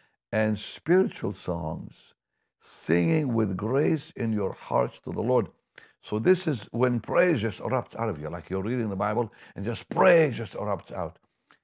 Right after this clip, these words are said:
You have reached that place of assimilation. Now, let's talk the, the, uh, final one. The final one is, is really application. You start living it. So finally now, there's the practical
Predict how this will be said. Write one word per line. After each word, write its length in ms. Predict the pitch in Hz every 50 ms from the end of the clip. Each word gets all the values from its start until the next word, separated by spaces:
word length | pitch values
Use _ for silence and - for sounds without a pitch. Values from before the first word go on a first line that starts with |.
| _ -
You 160 | 104 117 120
have 220 | 113 110 101 85
reached 320 | 95 113 131 123 - - -
that 200 | 107 98 90 -
place 440 | - 92 95 90 87 82 - - -
of 220 | - 82 82 - -
assimilation. 540 | - - - - 82 78 73 71 - - - - - - _ -
Now, 300 | - 139 127 98 - - _ -
let's 280 | - 143 170 160 - -
talk 240 | - 127 123 107 104
the, 60 | 95
the, 540 | 85 - - 98 95 90 82 - - 80 82
uh, 140 | 80 78 82 - _ _ _ _ _ _ _
final 360 | - - 110 113 110 98 85
one. 180 | 73 71 71 - _ _ _ _ _ _
The 80 | - 95
final 400 | - - 165 196 190 170 139 123
one 240 | 113 110 110 110 - -
is, 320 | - 104 101 92 87 - - _ _ _ _ -
is 220 | 95 98 85 87
really 240 | 113 123 113 98 92 -
application. 640 | - 95 - - 87 82 - 82 80 - 90 82 82
You 100 | 90 90
start 320 | - - - 104 95 80
living 260 | 82 87 76 73 67 65
it. 120 | - - _ _ _ _ _ _ _ _ _ _ -
So 140 | - - 98
finally 340 | - - 131 139 143 143 131
now, 380 | 120 123 131 135 139 139 135 _ _ _ _ _ _ _
there's 300 | - 95 95 95 87 82
the 100 | - -
practical 1040 | - - - - - 135 143 135 - - - 117 104 - - - 98 90 87 92 -